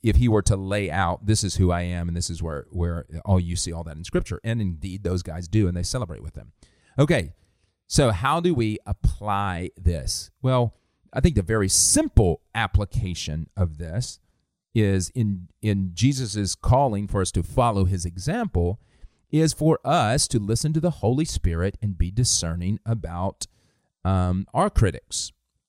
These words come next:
our enemies, the people that are disappointed in us. Um, I know how it can feel,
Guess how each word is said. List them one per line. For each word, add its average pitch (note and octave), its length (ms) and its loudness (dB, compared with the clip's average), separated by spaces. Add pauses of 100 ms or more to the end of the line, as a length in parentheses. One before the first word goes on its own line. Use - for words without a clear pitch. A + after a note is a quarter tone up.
(640)
our C3+ 180 4
enemies, F2+ 500 0 (640)
the - 120 2
people G#2+ 260 6
that G#2+ 140 2
are A2 60 2
disappointed G2 640 -4
in A2 120 -4
us. - 460 -10 (1200)
Um, G2 200 2 (140)
I D3 220 2
know C3 560 4
how G#2 240 0
it - 120 -4
can G2 140 0
feel, G2+ 500 4